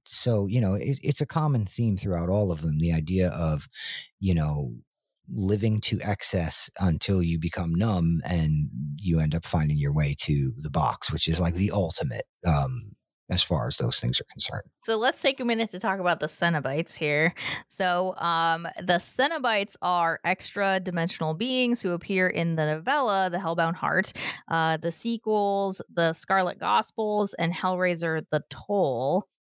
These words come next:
Speaker 2: and then the ten Hellraiser, nine or ten Hellraiser films. There's ten, yes, ten Hellraiser films.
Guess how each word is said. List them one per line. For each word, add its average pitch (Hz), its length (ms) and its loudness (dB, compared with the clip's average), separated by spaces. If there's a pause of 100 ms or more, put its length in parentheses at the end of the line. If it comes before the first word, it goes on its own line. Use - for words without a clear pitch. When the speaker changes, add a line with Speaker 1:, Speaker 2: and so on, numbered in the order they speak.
Speaker 2:
and 175 200 2
then 160 480 0
the 156 120 0
ten 147 440 0
Hellraiser, 131 880 0 (280)
nine 143 200 2
or 123 80 -2
ten - 240 -4
Hellraiser - 480 -2
films. - 540 -4
There's 165 160 -2
ten, - 340 -4
yes, - 320 -2
ten 294 220 0
Hellraiser 185 520 -2
films. 123 360 -2